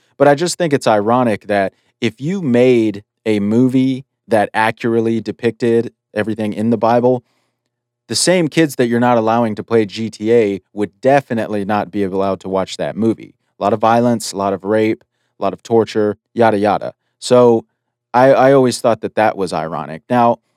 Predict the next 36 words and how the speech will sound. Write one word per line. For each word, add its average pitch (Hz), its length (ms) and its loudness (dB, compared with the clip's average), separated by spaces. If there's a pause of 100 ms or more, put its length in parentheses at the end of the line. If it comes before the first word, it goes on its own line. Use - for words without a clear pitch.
(160)
if 120 160 -6
you 127 80 2
don't 151 240 2
want 139 200 0
your 123 140 0
child 120 460 2
to - 100 -10
play 113 360 0
video 107 420 -2
games 101 540 -6
in 104 200 -6
general, 107 640 2 (140)
and 101 200 -6
you 101 80 -4
don't 113 240 -2
get, 107 240 -6
and 104 140 -4
you 98 80 -6
don't 110 200 -2
give 104 140 -4
them 104 160 -6
access 101 500 -4
to 104 120 -6
the 101 160 -4
internet, 104 480 -2 (260)
you 107 80 -8
don't 104 160 -4
give 95 140 -8
them 98 160 -6
access 98 480 -6
to 98 120 -12
YouTube 104 600 -2
and 95 80 -6
all 98 180 -2
that 117 220 0
stuff, 98 340 -2